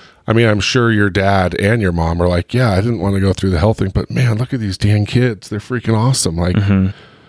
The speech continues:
Speaker 1: we did a great job, and
Speaker 2: Yeah.
Speaker 1: it, it, it,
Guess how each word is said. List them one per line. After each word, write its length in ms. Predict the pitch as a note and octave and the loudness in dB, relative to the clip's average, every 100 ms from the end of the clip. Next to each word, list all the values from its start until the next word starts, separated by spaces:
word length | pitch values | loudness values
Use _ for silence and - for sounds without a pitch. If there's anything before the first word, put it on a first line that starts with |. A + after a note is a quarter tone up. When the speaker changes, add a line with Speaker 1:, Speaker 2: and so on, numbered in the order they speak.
| _ - | _ -2
Speaker 1:
we 60 | A#2 | 0
did 120 | B2+ | 2
a 40 | |
great 240 | B2 B2 G#2+ | 2 -2 0
job, 340 | A#2 A#2 F#2 | 0 0 0
and 220 | F2+ F2+ F2 | 0 0 0
Speaker 2:
Yeah. 280 | - G#2+ G2 | 0 -2 -2
Speaker 1:
it, 80 | - | -2
it, 120 | G#2+ - _ _ _ | -2 -4 _ _ _
it, 100 | - | -14